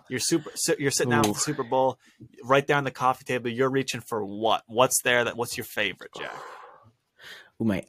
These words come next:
Speaker 1: absolute favorite. I, I gotta think about my absolute favorite. I mean, I gotta say, I haven't had 'em in a couple years. I think I haven't had it, had it in some years, but I think I gotta go wings.
Speaker 2: Wings.
Speaker 1: I like
Speaker 2: Okay.
Speaker 1: wings. I like chicken wings.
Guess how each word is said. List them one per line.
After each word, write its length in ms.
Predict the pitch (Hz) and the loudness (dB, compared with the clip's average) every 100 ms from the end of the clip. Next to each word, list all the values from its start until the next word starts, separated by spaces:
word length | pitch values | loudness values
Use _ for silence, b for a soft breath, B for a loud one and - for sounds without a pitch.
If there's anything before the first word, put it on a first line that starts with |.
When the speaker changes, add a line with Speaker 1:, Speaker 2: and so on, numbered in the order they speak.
| - | 4
Speaker 1:
absolute 760 | 101 117 120 - 101 101 - | 6 8 6 2 2 2 0
favorite. 380 | - 95 98 98 | 0 4 4 6
I, 140 | 104 - | 6 8
I 80 | 117 | 8
gotta 120 | 127 | 8
think 160 | 127 139 | 6 4
about 180 | 123 120 | 4 6
my 160 | 95 - | 4 4
absolute 640 | 101 104 101 98 92 87 | 6 8 6 4 4 2
favorite. 400 | - 85 82 - - | 2 4 4 0 2
I 100 | 120 | 4
mean, 160 | 120 - | 6 6
I 160 | 113 139 | 4 6
gotta 300 | 165 190 165 | 6 6 4
say, 360 | - 139 147 98 | 6 10 10 8
I 80 | |
haven't 320 | 117 160 415 311 | 6 0 -2 -2
had 200 | 240 254 | 0 2
'em 80 | 208 | 2
in 60 | |
a 60 | 135 | 2
couple 240 | 180 165 | 0 2
years. 460 | 123 117 170 160 - | 2 4 4 4 2
I 80 | 101 | 0
think 280 | - 76 - | 0 -4 -2
I 40 | |
haven't 240 | 135 202 170 | 0 2 2
had 160 | - | 2
it, 160 | - - | 0 4
had 160 | 143 151 | 6 6
it 40 | |
in 60 | - | 4
some 160 | 127 | 4
years, 320 | 123 131 131 b b b b | 6 6 4 b b b b
but 140 | - 123 | 8 10
I 80 | 131 | 10
think 160 | 147 | 6
I 60 | 160 | 6
gotta 200 | 135 139 | 8 10
go 120 | 113 | 8
wings. 840 | 95 95 107 101 - - - - - _ | 8 4 4 2 0 -2 -2 -6 -12 _
Speaker 2:
Wings. 560 | - 104 113 107 - - | -12 -10 -10 -10 -16 -4
Speaker 1:
I 140 | - 123 | 6 10
like 200 | 143 131 | 10 10
Speaker 2:
Okay. 80 | |
Speaker 1:
wings. 360 | 120 127 127 - | 8 8 6 6
I 60 | 104 | 6
like 180 | 120 | 6
chicken 320 | - 139 131 120 | 4 2 4 2
wings. 480 | 113 113 - - | 2 0 -4 -6